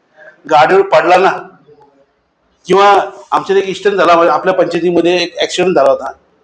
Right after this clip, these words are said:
तर तिथे भयावह परिस्थिती होती बघण्यासारखी. मी माझं तेव्हा बघितलंच नाही, मी माझा शर्ट टाईट का-, फाडला आणि त्याचं, अ, म्हणजे त्याचं जो आहे, शी-, आहे, थोडंसं त्या बाजूला त्या गाडीची चाक खाली गेला होता. आणि धड गेला होता. ते पावलंच नाही मला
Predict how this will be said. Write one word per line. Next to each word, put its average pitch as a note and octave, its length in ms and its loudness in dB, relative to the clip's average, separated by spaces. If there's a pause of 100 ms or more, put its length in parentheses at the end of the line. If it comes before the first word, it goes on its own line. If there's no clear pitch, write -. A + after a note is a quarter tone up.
(560)
तर F3+ 40 -2
तिथे G#3 520 2
भयावह F3+ 380 0
परिस्थिती G3 360 -4
होती D3+ 120 -10
बघण्यासारखी. C3+ 440 -8 (280)
मी F3+ 100 0
माझं F#3+ 180 0
तेव्हा G3 240 0
बघितलंच G#3+ 280 2
नाही, G3+ 140 0
मी F#3 60 2
माझा F3+ 180 2
शर्ट D#3 200 -2
टाईट E3+ 140 2
का-, C#3 220 0
फाडला D3 380 -2 (360)
आणि C#3+ 160 -10
त्याचं, D#3 160 -4
अ, C#3+ 240 -6
म्हणजे C#3+ 400 -6 (140)
त्याचं D#3 260 0 (320)
जो D3 220 0
आहे, B2+ 220 2
शी-, D3+ 240 -6
आहे, C#3+ 60 0
थोडंसं D3 340 -4
त्या D#3 140 -2 (540)
बाजूला F#3 340 2
त्या F#3+ 140 0
गाडीची E3 280 0
चाक D3+ 220 -6
खाली C#3 140 -8
गेला B2+ 140 -8
होता. A2+ 140 -12 (1400)
आणि D#3+ 120 -2
धड D#3+ 100 0
गेला E3 200 4
होता. C#3 140 -2 (260)
ते F3 60 -2
पावलंच G3 460 2
नाही A3+ 180 0
मला E3+ 180 2